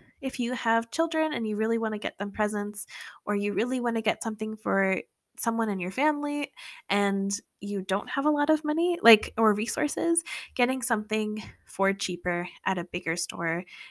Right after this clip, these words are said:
is okay. And I, I just think that that is okay. Um, yeah, we don't need to shame people as much as we do, <laughs> right? Um, okay. And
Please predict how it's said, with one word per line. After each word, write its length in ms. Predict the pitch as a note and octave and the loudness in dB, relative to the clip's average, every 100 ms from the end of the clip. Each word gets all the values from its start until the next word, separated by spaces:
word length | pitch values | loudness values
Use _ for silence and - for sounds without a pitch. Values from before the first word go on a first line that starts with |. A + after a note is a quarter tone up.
| - - | -12 -2
is 340 | F#3 F3+ F#3 | 2 2 0
okay. 500 | - - - E4+ E4+ D#4+ - - | -6 -2 6 8 8 4 -6 -2
And 360 | G#3 G#3 G3+ G3+ - _ - | 2 2 2 -4 -10 _ -6
I, 280 | G3 F#3 - F#3+ | -4 -4 -4 -6
I 80 | |
just 260 | G3 F3+ - | -4 -4 -6
think 220 | D#3 F3+ | -8 -12
that 120 | - | -10
that 180 | E3 - _ - | -8 -8 _ -10
is 160 | - | -8
okay. 300 | - - - - - - - - - | -8 -12 -16 -20 -20 -20 -18 -18 2
Um, 400 | G#3 F3+ E3+ G#3 _ _ _ _ - - _ _ _ _ _ - | 4 4 2 -12 _ _ _ _ -20 -20 _ _ _ _ _ 0
yeah, 120 | - | 0
we 100 | G#3 | 2
don't 140 | A3 | 2
need 160 | A3+ A3 | 2 0
to 80 | G#3 | 0
shame 320 | - E3+ E3+ | 0 -2 -4
people 460 | F3 - C#3 F#3 - - - - - - - | -8 -4 -2 -2 -4 -16 -16 -12 -12 -6 -2
as 160 | G3 | 0
much 200 | F#3 F#3 | 0 0
as 120 | F#3+ | 2
we 100 | E3+ | 4
do, 280 | F#3 D#3 F#3+ B3 - - | 4 6 6 6 6 2
<laughs> 260 | D4 - | 0 0
right? 280 | A#3 A3 A3 - - - - - | 6 6 6 0 -10 -10 -14 0
Um, 640 | G3+ G3+ G3 G3 G3 G3+ - _ - | 6 8 8 6 2 -2 -8 _ 2
okay. 260 | A#3+ - - _ _ _ _ _ _ _ _ _ _ _ _ _ _ - - | 4 4 2 _ _ _ _ _ _ _ _ _ _ _ _ _ _ -8 0
And 640 | A#3 A#3+ A#3+ B3 C4 | 2 4 2 0 -2